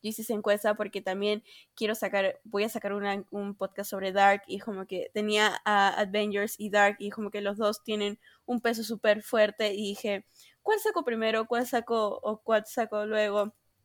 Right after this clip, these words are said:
Y ustedes pidieron primero Avengers y aquí lo tienen. Eh, pero bueno,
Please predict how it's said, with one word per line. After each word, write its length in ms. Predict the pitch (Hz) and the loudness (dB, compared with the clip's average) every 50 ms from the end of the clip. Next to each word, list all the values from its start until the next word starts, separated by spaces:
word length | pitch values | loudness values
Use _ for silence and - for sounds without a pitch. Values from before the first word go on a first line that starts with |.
| _ _ _ - | _ _ _ -6
Y 100 | 262 254 | -2 -2
ustedes 380 | 262 247 - 277 254 247 247 247 | -2 2 6 8 8 8 6 6
pidieron 540 | - 240 220 220 214 208 202 208 208 202 208 _ _ - - - - - - | 0 -4 -2 0 0 2 2 2 2 0 -2 _ _ -20 -20 -20 -20 -18 -10
primero 300 | - 220 226 226 214 214 | -4 -2 2 4 6 6
Avengers 600 | 202 196 226 226 214 208 208 196 214 262 - - | 4 4 2 0 0 0 2 2 2 2 0 0
y 80 | 220 202 | 2 4
aquí 380 | 196 196 - - - 240 240 | 4 4 2 -4 -4 -2 0
lo 200 | 233 233 214 208 208 | 0 2 0 0 -2
tienen. 640 | - 220 208 202 202 202 202 202 196 202 208 220 _ - - - - - - - _ _ - | -2 -2 2 2 2 2 2 2 0 0 -2 -4 _ -16 -20 -18 -18 -18 -20 -20 _ _ 0
Eh, 580 | - 220 226 220 214 214 214 208 202 196 196 226 _ _ - | 2 4 4 6 6 4 4 4 4 2 2 -2 _ _ 2
pero 180 | 262 240 240 | 6 8 10
bueno, 320 | 254 294 302 262 208 208 | 10 10 10 8 4 0